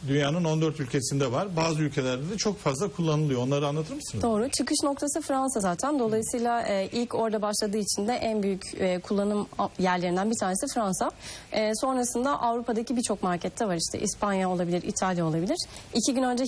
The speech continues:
Speaker 2: Hindistan'da, e, ilk defa aslında Asya tarafına doğru bir açılım yaptık.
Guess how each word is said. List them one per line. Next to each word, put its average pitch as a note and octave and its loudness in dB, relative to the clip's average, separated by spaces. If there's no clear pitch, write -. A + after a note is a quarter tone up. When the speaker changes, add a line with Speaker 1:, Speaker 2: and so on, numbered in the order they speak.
Speaker 2:
Hindistan'da, G#3 0
e, F3 2
ilk F#3+ -4
defa F#3 -2
aslında F3 0
Asya F#3+ -2
tarafına F3 0
doğru F3 2
bir F#3 2
açılım F3 0
yaptık. - -2